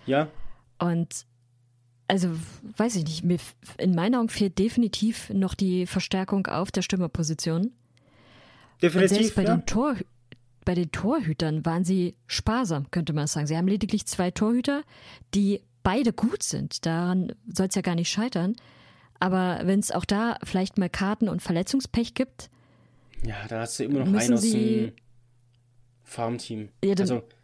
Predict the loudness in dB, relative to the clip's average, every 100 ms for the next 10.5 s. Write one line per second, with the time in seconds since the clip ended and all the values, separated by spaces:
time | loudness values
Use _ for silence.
0 | -20 -8 -2 4 4 4 4 2 2 2
1 | 2 2 0 0 0 0 2 2 2 2
2 | 2 2 -2 -10 -20 -20 -20 -20 _ _
3 | _ 0 2 2 0 -2 -6 _ _ _
4 | _ _ _ _ _ _ _ 0 0 0
5 | -2 -2 -2 -2 -4 -6 -10 -4 0 2
6 | 2 0 0 0 2 2 0 2 0 0
7 | -2 -2 -4 -2 -2 0 2 0 _ _
8 | _ _ _ _ _ _ _ _ _ _
9 | _ _ _ _ _ _ -2 2 2 2
10 | 0 0 2 2 0